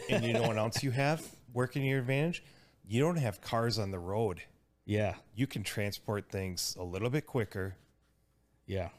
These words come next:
Speaker 1: But did you have a problem with workforce?
Speaker 2: We didn't. So it was crazy because we didn't know exactly what was going on. You know, obviously, like everybody, I'm, I'm at home one night. I got guys in Kansas, okay? And
Speaker 1: Yeah.
Speaker 2: I, I've got guys all over the country, you know?
Speaker 1: Right.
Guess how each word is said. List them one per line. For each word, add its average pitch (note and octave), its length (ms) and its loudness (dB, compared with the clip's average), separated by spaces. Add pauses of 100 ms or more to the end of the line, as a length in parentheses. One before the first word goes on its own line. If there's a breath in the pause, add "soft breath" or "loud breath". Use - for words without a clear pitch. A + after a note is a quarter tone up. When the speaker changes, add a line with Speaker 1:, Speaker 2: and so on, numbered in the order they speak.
(120)
Speaker 1:
But G#2 80 -12
did G2 160 -6
you B2 60 2
have A2 100 0
a F#2 40 -6
problem G#2 280 -2
with F#2 160 -6
workforce? F2+ 720 -6 (500 loud breath)
Speaker 2:
We G#2+ 80 0
didn't. A2 420 2
So A2 220 2
it G#2 40 2
was G#2 140 -2
crazy A#2 340 2
because G2 500 0
we G#2 140 0
didn't B2+ 200 0
know G2+ 220 2
exactly G2 380 -2
what G2 80 -2
was F#2+ 140 -4
going A2 220 2
on. F#2 320 0
You F#2+ 100 0
know, F#2+ 80 0
obviously, F#2 400 -4
like F#2+ 140 -6
everybody, F#2+ 420 0
I'm, A2 300 0
I'm C3+ 120 0
at A2 100 -2
home A#2 260 2
one G2+ 160 2
night. F#2+ 260 -2
I G2+ 80 -2
got G#2 180 -2
guys G2+ 400 0
in F#2+ 140 -2
Kansas, G2 640 0
okay? G2 380 -2
And G#2+ 140 0
Speaker 1:
Yeah. C3 60 2
Speaker 2:
I, A#2 260 2
I've G2+ 220 -2
got G2 220 -2
guys G2 240 -2
all G2+ 120 0
over F#2+ 100 0
the F#2 80 -2
country, F#2 420 -6
you G2+ 80 -2
know? G2+ 80 2
Speaker 1:
Right. - 220 0